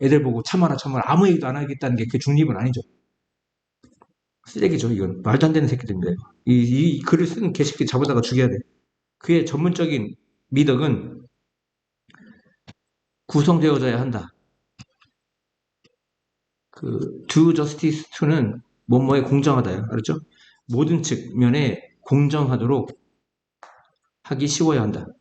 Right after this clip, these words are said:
그리고 in an effort to, in an endeavor to, 뭐뭐하고자 하는 노력에서, 이건 뜻이야. effort로 바꿔도 돼. 뭐뭐하고자 하는 노력에서.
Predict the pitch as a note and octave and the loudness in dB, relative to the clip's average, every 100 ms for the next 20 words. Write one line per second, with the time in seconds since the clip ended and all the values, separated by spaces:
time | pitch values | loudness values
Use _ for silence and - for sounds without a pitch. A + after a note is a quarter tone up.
0 | _ _ _ _ _ _ _ _ _ _ | _ _ _ _ _ _ _ _ _ _
1 | _ _ _ _ _ _ _ _ _ - | _ _ _ _ _ _ _ _ _ 0
2 | D#3 C#3+ B2 - D#3+ D3+ C#3+ C#3+ D3 - | 2 4 2 2 2 2 -2 -2 -4 -2
3 | - C#3 - - _ D3 C#3+ B2 - D3+ | 0 0 0 -8 _ 2 2 2 -2 2
4 | D3 C#3 A#2+ A#2 - C#3 G#2 B2+ C#3+ B2+ | 4 4 2 -4 0 2 4 2 2 2
5 | B2 C3+ A#2+ B2+ A#2+ A#2 A2 A#2 A#2 G2+ | 2 2 2 2 0 0 -2 -2 -4 -2
6 | F#2+ B2 - - A2 G#2+ A#2+ - G#2+ - | 0 0 0 0 -2 0 -4 -4 -10 -14
7 | _ _ - - _ _ _ _ _ B2+ | _ _ -20 -20 _ _ _ _ _ -6
8 | C3+ C#3+ C#3+ C3+ B2+ C3 B2 A#2 G#2 G2+ | -4 -2 -2 -2 -2 -2 -2 -2 -4 -6